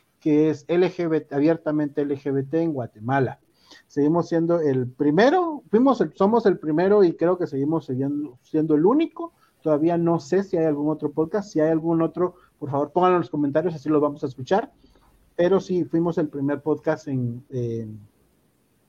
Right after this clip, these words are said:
en Spotify, que es una plataforma, pues, muy abierta.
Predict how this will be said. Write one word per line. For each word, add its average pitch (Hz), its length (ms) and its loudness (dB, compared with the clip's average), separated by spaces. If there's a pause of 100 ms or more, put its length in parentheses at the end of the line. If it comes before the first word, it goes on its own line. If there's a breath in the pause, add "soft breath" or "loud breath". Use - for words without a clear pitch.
(180)
en 151 120 4
Spotify, 156 720 2
que 143 320 2
es 143 100 -4
una 175 160 -2
plataforma, 160 720 -4 (1040 soft breath)
pues, 139 360 -4
muy 151 640 0
abierta. 202 680 2